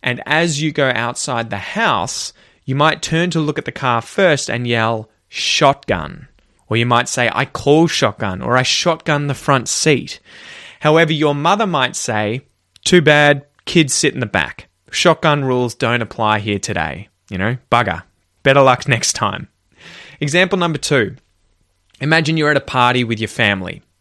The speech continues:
say you are celebrating your grandmother's ninetieth birthday,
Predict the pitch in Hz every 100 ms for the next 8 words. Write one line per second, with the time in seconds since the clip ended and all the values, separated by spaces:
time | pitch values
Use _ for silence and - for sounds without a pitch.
0 | - - 120 117 107 113 110 - 104 104
1 | 101 - 170 156 151 143 135 123 123 123
2 | 110 110 104 101 113 127 120 120 101 -
3 | 92 92 - - - -